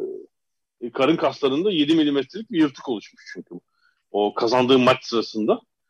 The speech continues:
Ve servis atması mümkün değil. Yani servisi denemişler dün. Hiç istediği yere servis vuruşlarını düşüremiyor.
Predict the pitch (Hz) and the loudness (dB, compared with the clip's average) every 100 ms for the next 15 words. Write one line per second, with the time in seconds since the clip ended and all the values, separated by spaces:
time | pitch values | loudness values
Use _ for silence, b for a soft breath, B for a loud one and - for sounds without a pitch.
0 | _ _ _ 139 165 143 135 143 160 151 | _ _ _ 2 4 6 6 6 2 4
1 | 151 156 160 123 117 107 104 98 98 - | 4 6 6 4 -2 -4 -4 -4 -6 0
2 | 117 120 127 175 143 113 110 - 123 110 | 2 4 0 -2 0 0 -4 -4 -2 0
3 | 135 285 277 _ _ _ _ _ 175 156 | 0 -2 -2 _ _ _ _ _ -14 -12
4 | 143 - 147 175 156 202 247 190 _ - | -10 -4 2 4 6 4 0 -4 _ -2
5 | 147 147 135 127 - 156 220 165 - 147 | 0 0 -2 -8 -4 -2 -2 -2 -2 -2
6 | 127 135 | 0 -2